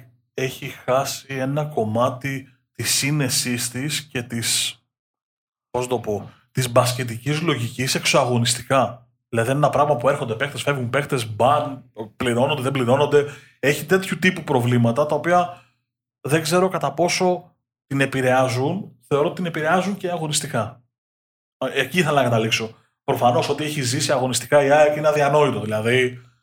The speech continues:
ε, δεν το χωράει ο νους του ανθρώπου ότι σε μια σεζόν έχασε ένα παίκτη κατά κυριολεξία και, ε,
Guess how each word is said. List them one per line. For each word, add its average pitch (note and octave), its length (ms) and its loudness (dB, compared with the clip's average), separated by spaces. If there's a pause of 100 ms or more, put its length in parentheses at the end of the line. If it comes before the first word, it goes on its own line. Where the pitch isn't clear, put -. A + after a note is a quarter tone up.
(180)
ε, B2 440 -4
δεν B2 160 -2
το D3 80 4
χωράει C#3 320 4
ο C3 40 2
νους C#3+ 140 -2
του D3+ 80 4
ανθρώπου C#3 380 2
ότι B2 120 -4
σε A#2 160 0
μια B2 160 0
σεζόν C3+ 520 0 (760)
έχασε D3 500 2
ένα C#3 180 2
παίκτη C#3+ 280 -2
κατά A#2+ 320 -4
κυριολεξία A#2+ 920 -2 (1600)
και, D#3+ 160 -2
ε, D3 400 4